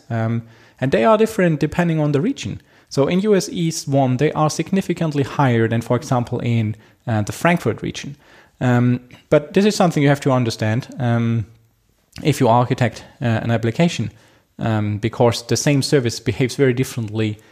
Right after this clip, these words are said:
in different regions. And this is, uh, documented in this case, but, um, not,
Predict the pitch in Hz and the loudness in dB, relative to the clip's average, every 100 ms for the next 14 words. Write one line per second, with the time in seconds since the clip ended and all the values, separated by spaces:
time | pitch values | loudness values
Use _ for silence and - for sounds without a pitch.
0 | _ 127 110 - - - - - - - | _ -4 -4 -4 -8 -8 -8 -12 -16 -20
1 | _ _ _ _ _ _ _ - 135 175 | _ _ _ _ _ _ _ -2 2 4
2 | 151 135 - - - 120 107 113 - 110 | 4 2 -2 -14 -2 -2 2 0 -2 -4
3 | 101 98 98 98 113 - - - - 110 | -2 -2 -4 -4 -8 -10 -14 -12 -6 -6
4 | - - 143 107 104 101 110 110 | -6 -10 -4 -2 -2 0 -2 -4